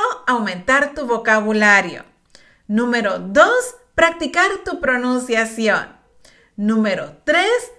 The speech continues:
mejorar tu habilidad de escucha. Y esto es lo más importante, tu habilidad de deducción. ¿Y eso de qué se trata?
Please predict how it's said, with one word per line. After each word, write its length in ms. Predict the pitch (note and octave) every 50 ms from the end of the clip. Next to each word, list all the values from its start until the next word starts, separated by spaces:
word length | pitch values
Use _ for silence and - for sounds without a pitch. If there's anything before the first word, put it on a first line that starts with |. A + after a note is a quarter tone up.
| _ _
mejorar 680 | - E4+ E4+ E4 - C#4 C4+ C#4 D#4 F4 F#4+ F#4 F#4 -
tu 80 | F4
habilidad 640 | D#4+ C#4 A#3 A#3+ A3 G3 G3+ G3+ G3+ B3+ D4 E4 D#4+
de 340 | D4 D4+ D4+ D4 C#4+ C#4+ C#4
escucha. 680 | C#4 C#4 C#4 - - B3+ B3 B3 A#3+ B3 - - - - _ _ _ _ _ - - _ _ _ _
Y 160 | F#3+ F#3 A3+
esto 340 | C#4+ F#4 G#4 - - - - B4 C5 B4+ - - -
es 140 | C#4+ C#4+ C4
lo 280 | C4+ D4 D4 D4 C#4+
más 480 | C#4+ D4 D4 D#4 F4 F#4+ G4 F#4+ - -
importante, 1040 | E4 E4 C#4+ - C4 B3 A#3 A3+ A3+ - G#3+ G#3 G#3 G#3 G3+ F#3 F3+ - - - _ _ _ _ _ - - _ _ _ _
tu 180 | - B3 A#3 A3
habilidad 680 | G3 F3+ E3+ G3 A3 A3+ G#3+ G#3+ G3+ C4+ D4+ F4 G4 G#4+ G4 - - _ _
de 160 | G#3+ F#3+ A#3+
deducción. 880 | A#3 B3+ B3+ B3 A#3+ B3 A#3+ A#3+ A#3+ - - - A3+ A3 G#3 F#3 - - - - _ _ _ _ _ _ _ _ _ _ _
¿Y 160 | - G3 G#3+
eso 300 | C4 F#4 A#4+ A#4+ - B4 C5+ C#5+ D5 D5 C5+ A#4
de 260 | E4 A#3 C4+ C4 C4+ -
qué 180 | C4+ B3+ B3+
se 160 | B3 C4+ B3+
trata? 680 | A3+ A#3 A3+ G#3 G#3 G3 G3 F#3+ - - - - - _